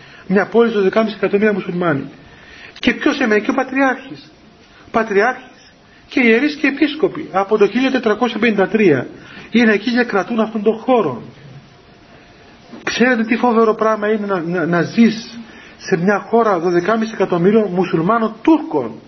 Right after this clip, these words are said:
Όχι μόνο μουσουλμάνων, αλλά Τούρκων. Έτσι, δέστε την ιστορία, ας πούμε, ποιους σκότωναν πάντοτε και σε αυτόν τον χώρο ακόμα. Ποιος έμεινε, ποιος, ποιος επότισε με το αίμα του αυτόν τον χώρο, αυτόν τον λαό; Η Εκκλησία, ποιος άλλος;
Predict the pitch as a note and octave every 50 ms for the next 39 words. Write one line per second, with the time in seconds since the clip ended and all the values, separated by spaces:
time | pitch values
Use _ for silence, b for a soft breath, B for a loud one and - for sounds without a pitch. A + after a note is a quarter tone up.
0 | B B B B B B G#3 A3 A3 D4+ D4+ D#4 C#4 C4 A#3 G#3 F#3+ F#3+ F#3 E3+
1 | E3+ E3 E3 E3 F3 G3+ G3+ G3+ - D#4+ D4+ - - - D3 B2+ - - - -
2 | - - - - - - - - - - - B B B B B B B B B
3 | B B B - - - A3+ A#3 A3+ - F3 G3+ B3 A#3 - C4+ A#3+ A#3+ A#3+ A3+
4 | A3 - G#3+ G#3 G3 G#3 A#3+ A#3 G#3+ F#3 E3 - F3+ F#3 F3+ F3 F3 B B B
5 | B B B B B B B - - - D4+ D4 C#4+ D4+ - B3+ A#3 - G3 F3
6 | E3+ E3+ D#3 C#3 - E3 D#3 C#3+ C3+ C3 - C#3+ C#3+ D3 - - - - G#3+ G#3+
7 | - B3 A#3+ A#3 A3 - - D4 C#4+ C#4 C4+ C4+ C4+ C4+ - D4+ C4 G#3 C#3+ -
8 | - B B B B B B B B B B B B - - C#4 A3+ C4+ - C#4
9 | B3 G#3+ F#3+ E3+ D3+ D#3+ E3 D#3+ - - - A#3+ A#3 G#3 - - - B B B
10 | B B B B B B - - C4+ A#3 - A#3 A3+ - A#3 A#3 A#3 - - G#3
11 | G#3 G3+ G#3 G#3 A3+ A#3+ A3 G#3 G3+ F3+ - G3 E3 - - G3 E3+ E3 E3 D3
12 | - - F#3+ G3 F#3 E3+ E3 D#3 D#3 - E3 D#3+ D#3+ D3+ D3+ C#3+ C#3 C3+ B2 A#2+
13 | A#2 - - - - B B B B B B B B - D#4+ D#4+ - E4+ E4 D4+
14 | - D#4 D4 B3 A3+ A#3 - E4 D4+ - D4 C4+ G#3+ F3 D3 C#3